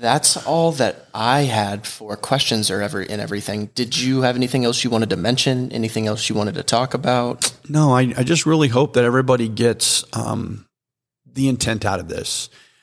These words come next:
Speaker 2: Um, in talking to some people that have thought about doing it and that I've interviewed and thought, "Hey, you'd be a really good fit."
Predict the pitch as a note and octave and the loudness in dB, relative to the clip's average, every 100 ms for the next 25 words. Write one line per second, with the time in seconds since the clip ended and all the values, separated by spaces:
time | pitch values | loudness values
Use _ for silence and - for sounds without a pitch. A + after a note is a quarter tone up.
0 | _ _ A#2+ - C2+ - - - _ _ | _ _ -4 -2 -2 -6 -10 -18 _ _
1 | - A#2+ C#3 C3 D#3 C#3 - C3+ - C3+ | -4 0 2 2 2 2 2 2 2 0
2 | D3 C3 B2 A2+ C3 A#2+ G#2+ - B2 A#2+ | 2 2 2 0 0 -2 -2 -2 2 2
3 | B2 A#2+ G#2 A2+ B2 D3 F3 A#2 A2+ A2+ | 4 2 2 0 0 0 -2 -6 -8 -2
4 | A2 G#2+ A#2+ C#3 C3 C#3+ D3 B2 A2 G#2 | -2 0 0 0 2 2 2 0 -2 -4
5 | - B2+ A2 B2+ C3 B2+ B2+ A2+ A#2 A#2 | 0 2 2 0 -2 -2 -2 -2 0 0
6 | A#2 G#2+ - C3 C#3+ | -2 -4 0 0 0